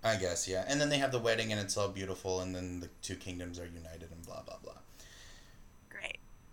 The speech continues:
Speaker 1: But anyway.
Speaker 2: Then we're stuck
Speaker 1: Yeah,
Speaker 2: with this movie.
Speaker 1: I mean, <laughs> like,
Speaker 2: I don't mean to be, like, super rude about it, but, like, overall, like, I know what my opinion is, and my opinion is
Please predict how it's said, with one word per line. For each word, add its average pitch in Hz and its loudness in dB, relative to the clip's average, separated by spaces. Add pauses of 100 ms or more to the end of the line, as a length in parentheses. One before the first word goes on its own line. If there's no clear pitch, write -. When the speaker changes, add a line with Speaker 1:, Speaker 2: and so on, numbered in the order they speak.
(180)
Speaker 1:
But 135 8
anyway. 98 12 (600)
Speaker 2:
Then 190 0
we're 185 2
stuck 180 6
Speaker 1:
Yeah, 151 12
Speaker 2:
with 123 12
this 131 4
movie. 139 0 (420)
Speaker 1:
I 123 6
mean, 107 -2 (300)
<laughs> - -14
like, 196 8 (1700)
Speaker 2:
I 285 12
don't 349 12
mean 262 4
to - 0
be, 185 -2
like, 180 4
super 170 -2
rude 160 -8
about 160 4
it, 175 0
but, - -6
like, 240 -2
overall, 220 12 (1040)
like, 240 4
I 294 12
know 311 8
what 262 10
my 226 10
opinion 208 -2
is, 185 0
and 202 6
my 233 12
opinion 262 4
is 175 -2